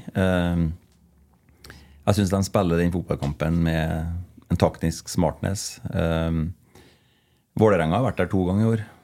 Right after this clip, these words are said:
Spilt tre tre og to to. Eh, vi vinner den kampen veldig fortjent.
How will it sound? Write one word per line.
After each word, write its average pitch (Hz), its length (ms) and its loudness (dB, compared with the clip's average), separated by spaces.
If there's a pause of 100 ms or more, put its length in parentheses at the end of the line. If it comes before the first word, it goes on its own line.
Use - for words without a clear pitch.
Spilt 98 240 -2
tre 92 220 0
tre 92 260 0
og 90 240 -2
to 90 160 -2
to. 101 220 -4 (360)
Eh, 85 460 0 (960)
vi 95 220 2
vinner 92 260 4
den 87 200 2
kampen 85 580 0
veldig 85 260 0
fortjent. 92 600 -2